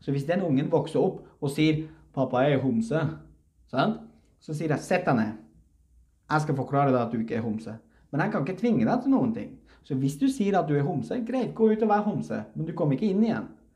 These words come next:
For jeg vil ikke ha deg. For det står her at du skal brenne. Og hvis jeg gir deg mat, så kommer jeg til å brenne for det. Så ha det.» Så hvis datteren min kommer og sier, «Jeg har lyst til å leve, jeg har lyst til å oppleve verden. Jeg har lyst til å reise til Australia, Kina,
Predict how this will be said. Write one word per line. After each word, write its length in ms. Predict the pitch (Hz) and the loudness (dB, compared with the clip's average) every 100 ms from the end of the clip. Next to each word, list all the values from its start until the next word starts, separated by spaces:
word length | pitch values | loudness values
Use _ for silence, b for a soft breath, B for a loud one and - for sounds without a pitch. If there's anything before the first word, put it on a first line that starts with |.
| _ _ | _ _
For 60 | 156 | 2
jeg 100 | 214 | 4
vil 120 | 147 | 4
ikke 120 | 185 | 4
ha 160 | 180 240 | 4 4
deg. 220 | 240 113 - b b | 4 0 -8 b b
For 80 | - | -2
det 100 | 202 | -2
står 240 | 202 214 240 | 4 4 6
her 160 | 196 175 | 6 4
at 80 | 151 | 0
du 60 | 247 | -2
skal 180 | - 151 | 0 0
brenne. 340 | 135 107 226 151 B B B B | 2 0 -2 -2 B B B B
Og 120 | 160 | -2
hvis 120 | 156 | 0
jeg 160 | 202 220 | 0 0
gir 180 | 151 196 | 0 -2
deg 160 | 160 175 | -2 0
mat, 340 | 170 277 202 - - | -2 0 -2 -6 -20
så 140 | - - | -12 -6
kommer 240 | 196 95 | -4 -2
jeg 200 | 156 240 | 2 4
til 80 | 226 | 4
å 60 | 147 | 4
brenne 320 | 143 117 - | 4 4 2
for 160 | 185 156 | -2 0
det. 160 | 233 240 110 - _ b b | 2 0 -4 -14 _ b b
Så 220 | 160 160 156 - | 2 2 2 -4
ha 120 | 170 240 | 2 6
det.» 160 | 220 220 - - _ b b b | 6 4 -4 -20 _ b b b
Så 60 | 196 | 0
hvis 140 | 214 190 | 2 4
datteren 380 | 233 226 165 247 | 2 2 2 4
min 140 | 262 | 4
kommer 320 | 226 220 135 | 4 2 2
og 100 | 170 | -4
sier, 220 | - 190 - | -2 -2 -2
«Jeg 340 | - - 160 | -10 -10 -4
har 120 | 202 | -2
lyst 160 | 190 - | -2 -2
til 80 | 190 | -2
å 140 | 165 165 | -2 -4
leve, 340 | 165 160 123 151 | -2 -2 0 2
jeg 400 | 156 147 - - | 2 0 -4 -6
har 140 | 185 | -2
lyst 160 | 202 202 | -2 -2
til 80 | 175 | -6
å 80 | |
oppleve 320 | 165 180 165 135 | -4 0 2 4
verden. 400 | 143 208 156 117 - - - _ _ _ _ _ _ - | 2 2 2 0 0 -12 -20 _ _ _ _ _ _ -8
Jeg 40 | |
har 40 | |
lyst 100 | 170 185 | -4 2
til 80 | |
å 40 | 175 | 4
reise 260 | 170 131 131 | 4 4 2
til 160 | 160 | 2
Australia, 600 | 151 151 143 143 151 147 139 | 2 0 2 2 4 2 0
Kina, 380 | 135 135 139 | 2 4 4